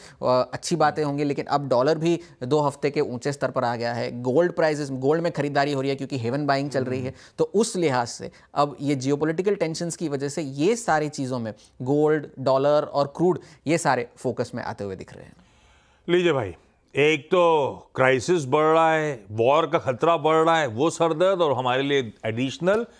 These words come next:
Speaker 2: इन सब के बीच में क्रूड में चार पाँच डॉलर का उछाल, जो स्टॉक मार्केट आज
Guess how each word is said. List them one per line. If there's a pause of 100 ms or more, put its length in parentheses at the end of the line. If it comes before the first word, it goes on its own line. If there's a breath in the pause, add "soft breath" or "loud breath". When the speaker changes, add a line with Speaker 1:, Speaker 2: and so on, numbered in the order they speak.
(220 soft breath)
Speaker 2:
इन
सब
के
बीच
में
क्रूड
में
चार
पाँच
डॉलर
का
उछाल,
जो
स्टॉक
मार्केट
आज